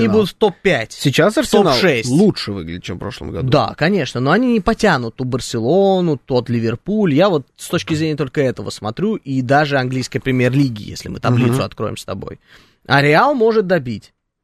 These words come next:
Speaker 1: Мгм.
Speaker 2: То есть Бавария нет, Боруссия нет, э, ну вот какие-то там, Байер нет, Милан нет, Атлетико тоже не верю, Интер нет.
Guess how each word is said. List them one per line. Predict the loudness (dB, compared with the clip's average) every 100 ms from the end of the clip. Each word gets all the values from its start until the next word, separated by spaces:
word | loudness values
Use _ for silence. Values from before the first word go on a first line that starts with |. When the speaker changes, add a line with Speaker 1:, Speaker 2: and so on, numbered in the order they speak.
| _
Speaker 1:
Мгм. | -12 -8 -8 -10 _ _ _
Speaker 2:
То | -2
есть | 2
Бавария | 2 2 2 0
нет, | -2 -4 -4
Боруссия | 0 0 0 -4 -4
нет, | -2 -2 -2 -2 -4
э, | -4 -4 0
ну | 0 0
вот | -4 -6
какие-то | -8 -4 -6
там, | -6 -4 2
Байер | 2 2 0 -2
нет, | -4 0 0 -2
Милан | -6 0 2 2 0
нет, | -2 -2
Атлетико | -2 -2 -2 -4 -6
тоже | -4 0
не | 0
верю, | 0 0 0 2
Интер | 2 4 0 -2
нет. | -4 0 0 0